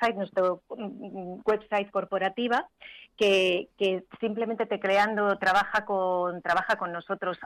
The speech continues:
al campo", directamente te redirige a, a todas las ofertas de empleo que tenemos abiertas. Pero sí, también utilizamos, en, eh, estamos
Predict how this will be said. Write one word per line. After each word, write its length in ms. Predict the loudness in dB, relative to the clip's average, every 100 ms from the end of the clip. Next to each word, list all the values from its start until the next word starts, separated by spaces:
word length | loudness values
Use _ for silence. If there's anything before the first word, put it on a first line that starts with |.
| -2
al 140 | -2 0
campo", 400 | -2 -2 -4 -2
directamente 640 | -2 -2 -2 -2 -2 -4
te 100 | -2
redirige 640 | -2 -2 -2 -4 -2 0
a, 340 | 2 2 0 -6 -14 -20 -18 -2
a 200 | -2 0
todas 360 | 2 2 2 0
las 180 | -2 -6
ofertas 420 | -4 -2 -2 -4
de 100 | -4
empleo 340 | -6 -4 -4 -4
que 80 |
tenemos 380 | -6 -6 -8 -6
abiertas. 500 | -6 -4 -6 -8 -12 -14 -20 -20 -6
Pero 180 | -4 -2
sí, 220 | 0 0
también 320 | 0 -6 -6
utilizamos, 720 | -2 -2 -2 -2 0 0 0 -2
en, 320 | -4 -4 -4
eh, 200 | -2 -2
estamos 420 | -2 -4 -6 -8